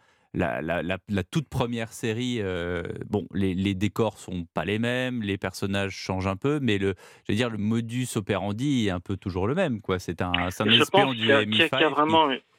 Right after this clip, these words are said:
Speaker 2: ouais, euh, je pense qu'il y a vraiment une passion par rapport au spectateur, enfin au, au public, par rapport aux suites, et, euh, une, une histoire de, comment dire, de, de répétition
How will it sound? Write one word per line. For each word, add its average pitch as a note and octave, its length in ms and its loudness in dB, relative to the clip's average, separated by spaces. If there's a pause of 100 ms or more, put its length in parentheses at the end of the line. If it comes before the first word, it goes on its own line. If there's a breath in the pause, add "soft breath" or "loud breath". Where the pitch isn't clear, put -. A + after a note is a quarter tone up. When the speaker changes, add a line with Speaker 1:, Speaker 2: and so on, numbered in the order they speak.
(540)
Speaker 2:
ouais, A#2 240 2 (160)
euh, B2+ 100 -6
je - 160 -2
pense E3+ 160 2
qu'il - 100 -2
y - 20 6
a C#3+ 120 4
vraiment C#3 160 6
une D3 120 2
passion D#3 420 2
par C#3 120 2
rapport A#2+ 240 2
au B2 60 0
spectateur, B2+ 640 -2
enfin A#2+ 240 -4
au, G#2+ 520 -4
au A2 40 -12
public, C3+ 420 -8 (720 loud breath)
par B2+ 100 2
rapport B2 240 0
aux B2+ 100 4
suites, - 360 0 (180)
et, G#2+ 220 0
euh, G#2+ 800 -2
une, A#2 240 -10 (180)
une B2 220 -8
histoire B2+ 440 -2
de, A2 460 -2
comment A#2 220 -4
dire, A2+ 200 -2
de, G#2+ 140 0
de G2+ 160 -4
répétition C3 760 0